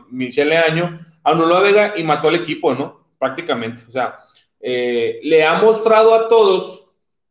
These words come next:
a todos los demás equipos que restan por jugar contra Chivas, si de por sí era ta-, muy fácil anular a este equipo, ahora con lo que Miguel Herrera desnudó, se ha quedado muy bien claro que anulando a Vega,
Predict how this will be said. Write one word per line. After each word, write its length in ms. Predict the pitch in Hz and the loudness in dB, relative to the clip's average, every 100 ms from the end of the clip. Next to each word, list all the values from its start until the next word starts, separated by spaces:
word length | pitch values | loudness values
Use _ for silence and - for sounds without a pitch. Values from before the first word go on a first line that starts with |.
| - | -10
a 160 | 127 | -4
todos 160 | 156 170 | 0 0
los 120 | 170 | 0
demás 200 | 170 160 | -4 -4
equipos 480 | 170 190 - 160 - | -6 -10 -4 -4 -2
que 140 | 135 | -4
restan 400 | 131 147 175 165 | -2 -4 -4 -8
por 100 | 117 | -8
jugar 240 | - 139 135 | -4 -4 -4
contra 240 | 160 180 | -8 -8
Chivas, 400 | 190 185 160 - _ _ _ _ _ _ | -2 -2 -2 -6 _ _ _ _ _ _
si 140 | - 147 | -4 2
de 100 | 147 | 2
por 160 | 147 | 2
sí 100 | 131 | 2
era 680 | 180 175 170 170 - - - - | 2 4 4 2 -2 -14 -16 -6
ta-, 200 | 131 - | -6 -6
muy 320 | 165 185 170 | -2 0 0
fácil 340 | 180 180 165 | 2 0 0
anular 320 | 147 139 147 | -2 -2 0
a 60 | 160 | 0
este 160 | 156 170 | -2 -6
equipo, 340 | 185 165 143 | -6 -4 0
ahora 560 | 135 143 170 170 - _ _ _ - | 2 2 0 -2 -6 _ _ _ -8
con 260 | 131 131 | -4 -2
lo 140 | 127 131 | -2 -4
que 100 | 127 | -4
Miguel 320 | 131 135 151 | -2 0 0
Herrera 500 | 156 165 170 160 - | 0 2 2 0 0
desnudó, 960 | 143 135 135 135 127 123 160 254 - - _ _ _ _ | -2 -2 -6 -8 -6 -2 -2 -4 -10 -20 _ _ _ _
se 180 | 139 | -4
ha 120 | 127 127 | -4 -2
quedado 220 | 156 156 | -2 -2
muy 140 | 156 | -4
bien 100 | 160 | -6
claro 300 | 156 156 156 | -2 -2 0
que 80 | 147 | -2
anulando 800 | 131 131 139 170 190 190 185 - _ | -2 0 0 0 -2 -4 -6 -18 _
a 140 | 120 120 | -6 -2
Vega, 600 | 131 160 185 190 - | -2 -2 -2 -6 -14